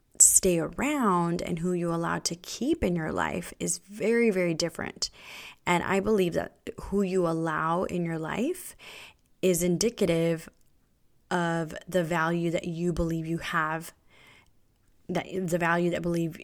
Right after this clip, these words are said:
that you believe you offer, and the self-worth that you create in yourself. If you believe that you are a ten, ten out of ten, and you believe that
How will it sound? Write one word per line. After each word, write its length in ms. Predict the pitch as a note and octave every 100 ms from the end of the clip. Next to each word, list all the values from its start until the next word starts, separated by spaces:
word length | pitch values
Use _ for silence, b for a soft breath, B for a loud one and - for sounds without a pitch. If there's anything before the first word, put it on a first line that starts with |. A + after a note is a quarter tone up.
| -
that 280 | F3 E3+ -
you 100 | F3+
believe 280 | F3 F3 D#3
you 140 | E3+ -
offer, 640 | E3 D#3 E3 F#3+ A#3+ -
and 640 | - F3 E3 E3 D#3+ D#3+ -
the 400 | - D#3 E3+ D#3+
self-worth 840 | E3+ - E3+ E3+ - E3+ E3 E3+ -
that 200 | - -
you 560 | E3+ D#3+ E3 E3 D#3+ D#3+ _ _ _
create 480 | - G3 E3 D#3+ -
in 360 | E3+ E3 E3 E3
yourself. 540 | F3+ F#3+ - - - - B B B B B B -
If 140 | G3
you 100 | G#3+
believe 520 | C4+ F#4+ A#3 F#3+ G3+ - F#3+
that 400 | E3 D3+ C#3+ -
you 240 | F3 F3 -
are 380 | E3 D#3+ - - _
a 80 | E3+
ten, 720 | - - - F3 E3 - F#3 D#3+ _ _ _ _ _ -
ten 200 | - F#3
out 100 | F3+
of 120 | F3
ten, 420 | F#3 D#3+ - F3 B B B B B
and 320 | F3+ F3+ E3+ F3
you 80 |
believe 500 | F#3+ F#3+ F3 E3 D#3+
that 460 | D#3 D#3+ D#3 D#3 -